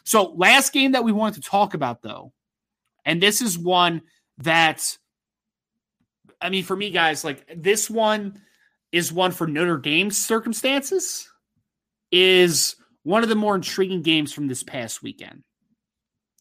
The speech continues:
So you, we had Christian Gray, who we've talked about a ton, twenty twenty-three cornerback out of De Smet Jesuit,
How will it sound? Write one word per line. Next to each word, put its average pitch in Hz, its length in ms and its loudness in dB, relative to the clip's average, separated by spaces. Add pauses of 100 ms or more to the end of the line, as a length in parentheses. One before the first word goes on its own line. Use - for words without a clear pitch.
(200)
So 190 540 6 (360)
you, 202 240 -6
we 240 220 -4
had 147 500 -2 (480)
Christian 240 400 -2
Gray, 131 500 -6
who 170 100 -6
we've 165 120 -2
talked 196 240 2
about 180 220 2
a 156 60 -2
ton, - 400 -8 (460)
twenty 226 320 -2
twenty-three 226 440 -6
cornerback 180 640 0 (400)
out 214 240 4
of 277 120 0
De 240 100 -2
Smet 190 440 2
Jesuit, 151 760 -4